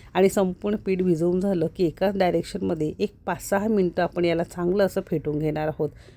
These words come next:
शक्यतो हातानेच करा, म्हणजे ना पीठ तुमचं हलकं होतं, जास्त पांढरं होतं. छान फुलण्यासाठी याला सोडा वगैरे सुद्धा वापरावा लागत नाही. तर या पद्धतीने आपल्याला पीठ भिजवून घ्यायचं आहे. आता ब्रेड पॅटीस बनवतोय म्हणून इथे आपण व्हाईट ब्रेड घेतलेले आहे. तुम्ही ब्राऊन ब्रेड जे गव्हाचे असतात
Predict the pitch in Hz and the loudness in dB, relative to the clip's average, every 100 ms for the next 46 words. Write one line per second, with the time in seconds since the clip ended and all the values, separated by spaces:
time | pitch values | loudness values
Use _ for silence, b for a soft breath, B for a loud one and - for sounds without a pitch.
0 | - - 208 233 226 214 180 - 190 202 | -2 0 4 4 6 2 0 0 0 0
1 | - 190 170 170 165 180 208 - 180 180 | -2 -2 0 0 0 0 -2 -4 -2 -2
2 | 165 190 175 160 - 190 185 165 156 160 | -2 0 0 -2 -2 -2 -2 0 0 0
3 | 151 185 - 165 156 147 208 202 160 - | -2 -4 -4 -2 -2 0 0 0 -2 0
4 | 233 262 269 214 208 240 247 226 208 196 | 2 2 4 2 4 0 0 -2 0 0
5 | 190 - 175 170 214 185 170 180 170 156 | 0 -2 0 0 0 0 -2 -2 -2 -2
6 | 185 175 - 143 143 143 147 160 151 151 | -2 -2 0 0 0 0 -2 -4 -4 -4
7 | - - 170 170 - 180 156 175 185 175 | -4 0 2 2 2 -2 -2 -4 -2 -2
8 | - 156 190 175 151 160 147 151 151 151 | -2 -4 -4 -4 -2 -2 0 0 0 -2
9 | 156 160 - - _ - 254 285 220 247 | -4 -4 -8 -12 _ 2 4 6 8 6
10 | 277 277 277 262 240 226 247 233 214 208 | 4 2 2 2 0 0 2 2 2 2
11 | 208 208 226 214 208 185 170 214 190 190 | 2 2 0 -2 -2 0 0 0 2 2
12 | 185 190 - 185 190 156 - 190 185 170 | 2 -2 -4 0 2 0 -2 2 2 6
13 | 165 180 214 202 175 160 180 170 175 165 | 6 6 2 2 0 2 0 2 2 2
14 | 190 240 196 - 185 | 2 0 -2 -2 -4